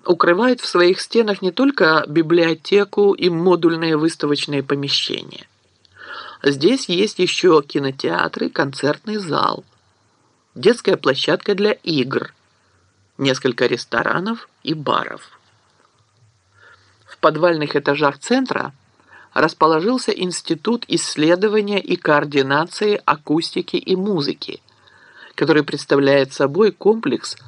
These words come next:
ультрасовременных акустических лабораторий. Его концепция разработана таким образом, чтобы сочетать оптимальные условия для акустических исследований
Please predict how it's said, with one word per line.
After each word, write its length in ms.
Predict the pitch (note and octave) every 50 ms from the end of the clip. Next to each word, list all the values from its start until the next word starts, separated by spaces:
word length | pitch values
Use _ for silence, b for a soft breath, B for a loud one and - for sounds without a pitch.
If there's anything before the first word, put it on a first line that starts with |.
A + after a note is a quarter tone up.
| b b b -
ультрасовременных 1120 | D#3+ F3 E3+ - D#3 D3+ D3+ - E3+ D3+ C#3+ C#3 C#3 C3+ C3 D3 F3 G#3 A#3 B3 A3+ - -
акустических 840 | D#3 D#3+ - D3+ D3 - - - D3 - - D#3 - - D#3+ - -
лабораторий. 800 | D3+ D3+ D3+ D3+ C#3+ D3+ D3+ _ C3 G2 F#2 - - - - _ _ _ _ _ _ _ _ _ _ _ _ _ _ _ _ _ _ _ _ _ _ _ _ -
Его 280 | C3+ C3+ C#3 C3+ C3
концепция 760 | C3+ - B2 C3+ - - A3+ A#3 - - - B2 C3 - - B B B B B B B B B B
разработана 680 | - C#3+ D#3+ D#3+ D#3+ D#3+ E3+ G3 G3 F#3+ E3+ F3 E3+ D#3+
таким 300 | E3+ E3 - F3 F3 G#3
образом, 400 | B3+ A3+ F#3 D3 C3+ C#3+ C#3+ D3
чтобы 460 | - - - E3 D3+ D#3+ D#3+ D3+ D#3 b b b b
сочетать 800 | - - - G#3 G3+ - - A3+ A3+ - - C#3+ A2 G#2+ - - -
оптимальные 920 | - C#3 - - - - D3+ D#3 D#3 D3 C#3+ C#3+ C3+ C3 C3 B2 A#2+ A#2
условия 720 | - - C#3 C3+ C3+ - - D3 C#3 C3 A#2+ B2 B2 A#2 A2
для 220 | B2+ B2 A#2+ A2+
акустических 880 | - - C3+ C3+ C#3 C3+ C3+ - - A#2+ - - A#2+ - - A#2+ A#2 -
исследований 840 | C3 C3 - - F#3 A3+ C4 G#3+ D#3 A#2 A2+ G2+ G#2 A2 - -